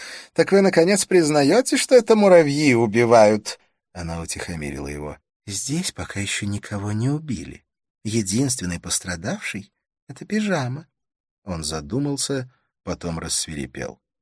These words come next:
"Но на этом лоскуте мой запах! Теперь они решат убить меня!"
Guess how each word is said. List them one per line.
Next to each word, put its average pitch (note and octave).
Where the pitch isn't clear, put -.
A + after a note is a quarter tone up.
"Но E2+
на E2
этом B2+
лоскуте C#3
мой F#3+
запах! D#3+
Теперь F2
они C#3+
решат C3+
убить D#3+
меня!" D4